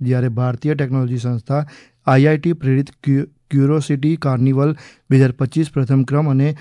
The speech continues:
રાજ્યકક્ષાનો ક્લાઇમેટ ચેન્જ એવોર્ડ બે હજાર પચીસ પ્રાપ્ત કરનારી રાજ્યની અનોખી શાળા બની છે.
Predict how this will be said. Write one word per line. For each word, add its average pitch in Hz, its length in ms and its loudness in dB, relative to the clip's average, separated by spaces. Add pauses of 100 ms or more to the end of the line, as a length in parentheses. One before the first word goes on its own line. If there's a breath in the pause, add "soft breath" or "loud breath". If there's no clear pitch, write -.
(280 loud breath)
રાજ્યકક્ષાનો 156 680 2
ક્લાઇમેટ 139 460 0
ચેન્જ 139 220 0
એવોર્ડ 127 320 -2
બે 123 80 0
હજાર 127 160 0
પચીસ 123 400 -8
પ્રાપ્ત 131 240 -6
કરનારી 131 400 0
રાજ્યની 131 500 0 (320 loud breath)
અનોખી 143 380 2
શાળા 135 320 -6
બની 120 260 -2
છે. 139 180 -8